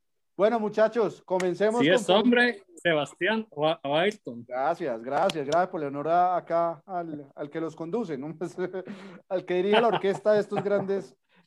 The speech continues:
Speaker 1: <laughs> músicos de la Fórmula uno. Señores, ¿cómo, cómo va? ¿Qué, la presentación de Ferrari, cómo la palpitaste? Juan Carlos, ¿qué sensaciones vistes? ¿Cómo ves al equipo? ¿Cómo ves a Binotto, Charles Leclerc, Carlos Sainz?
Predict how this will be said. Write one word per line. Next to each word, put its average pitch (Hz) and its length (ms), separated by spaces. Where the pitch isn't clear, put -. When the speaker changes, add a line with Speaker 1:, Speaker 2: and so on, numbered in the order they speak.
Speaker 1:
<laughs> 170 920
músicos 190 520
de 190 80
la 170 100
Fórmula 156 360
uno. 135 300
Señores, 208 680
¿cómo, 202 320
cómo 208 280
va? 226 260
¿Qué, 202 220
la 190 140
presentación 190 500
de 214 100
Ferrari, 196 340
cómo 214 240
la 220 140
palpitaste? 196 760
Juan 160 220
Carlos, 185 520
¿qué 185 180
sensaciones 185 600
vistes? 180 580
¿Cómo 190 240
ves 196 140
al 208 120
equipo? 196 500
¿Cómo 175 220
ves 185 120
a 196 60
Binotto, 185 760
Charles 175 260
Leclerc, 185 800
Carlos 170 380
Sainz? 190 540